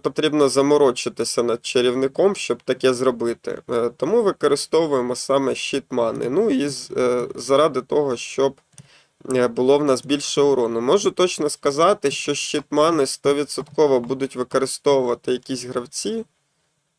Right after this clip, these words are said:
Е, то давайте з сімдесятого почнемо, щоб не геть високий вмикати. Просто хочеться побігати, е, трошечки чарівником,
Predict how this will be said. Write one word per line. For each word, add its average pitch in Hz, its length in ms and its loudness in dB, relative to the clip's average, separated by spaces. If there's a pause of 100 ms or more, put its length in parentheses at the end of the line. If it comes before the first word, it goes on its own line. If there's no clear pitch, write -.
(140)
Е, 127 200 -2
то 170 140 -4
давайте 170 440 -2
з - 40 -8
сімдесятого 127 880 -2
почнемо, 156 540 -2
щоб 120 260 -6
не 123 120 -2
геть 131 220 0
високий 123 480 -4
вмикати. 127 540 0
Просто 160 380 -2
хочеться 151 480 -2
побігати, 139 680 0 (1200)
е, 131 200 2
трошечки 147 640 0
чарівником, 147 800 2